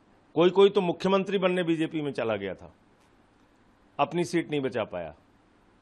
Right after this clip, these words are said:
तो इसलिए इतिहास उठा के देख लीजिए, जो भी आम आदमी पार्टी छोड़ के बीजेपी में गया, उसकी राजनीति खत्म हो गई।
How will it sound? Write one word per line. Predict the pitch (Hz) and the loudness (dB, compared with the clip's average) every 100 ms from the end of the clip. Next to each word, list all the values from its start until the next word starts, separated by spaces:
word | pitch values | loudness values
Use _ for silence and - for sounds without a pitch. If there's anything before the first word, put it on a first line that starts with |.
| _ _ _ _ _ _ _ _ - | _ _ _ _ _ _ _ _ -6
तो | 165 | -4
इसलिए | 165 208 | 2 6
इतिहास | 202 160 160 190 | 6 6 4 4
उठा | 185 165 | 2 0
के | 151 | 0
देख | 139 131 120 | 0 -2 -4
लीजिए, | 127 170 208 190 | -4 -2 -4 -6
जो | 113 151 170 | -4 2 2
भी | 180 214 | 4 4
आम | 175 165 | 4 4
आदमी | 165 156 | 0 -2
पार्टी | 175 160 151 165 | -2 0 0 -2
छोड़ | - 156 | -4 -4
के | 147 160 | -2 -4
बीजेपी | 139 135 135 135 | -4 -4 -4 -4
में | 131 | -4
गया, | 127 131 | 0 -2
उसकी | 127 147 | -2 -2
राजनीति | 131 123 120 123 | 0 0 -6 -10
खत्म | 117 117 | -10 -12
हो | 120 113 | -12 -12
गई। | 113 | -14